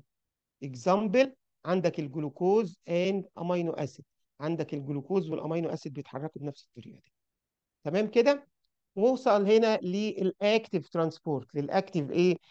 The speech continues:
الاكتيف ترانسبورت. اكتيف ترانسبورت يعني بيتحرك من الهاي كونسنتريشن لللو كونسنتريشن. ازاي بقى يتحرك من ال-، بيتحرك من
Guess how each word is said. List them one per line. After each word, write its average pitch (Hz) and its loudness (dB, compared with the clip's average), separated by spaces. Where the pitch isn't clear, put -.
الاكتيف 185 0
ترانسبورت. 165 -4
اكتيف 226 -4
ترانسبورت 214 2
يعني 165 0
بيتحرك 185 2
من 165 -2
الهاي 180 6
كونسنتريشن 233 2
لللو 196 2
كونسنتريشن. 143 -6
ازاي 165 0
بقى 202 0
يتحرك 185 0
من 185 4
ال-، 156 -2
بيتحرك 180 0
من 196 6